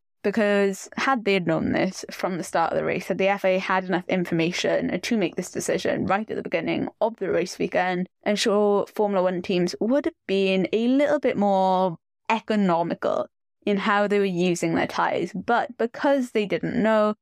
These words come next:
they were using the tyres like they usually do during a sprint race weekend.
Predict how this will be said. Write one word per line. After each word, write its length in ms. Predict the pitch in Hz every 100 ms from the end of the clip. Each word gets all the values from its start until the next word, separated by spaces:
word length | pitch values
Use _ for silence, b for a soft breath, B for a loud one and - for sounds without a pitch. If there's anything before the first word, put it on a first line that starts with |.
| _ _
they 140 | 220
were 60 | 233
using 420 | 240 262 262 254
the 80 | 254
tyres 500 | - 185 185 180 180
like 200 | 190 190
they 120 | 190
usually 680 | 196 180 185 196 180 - 185
do 440 | 175 175 170 170 180 -
during 460 | 202 165 165 165 -
a 80 |
sprint 340 | 196 - 170 -
race 340 | 170 175 -
weekend. 640 | - - 90 98 - 196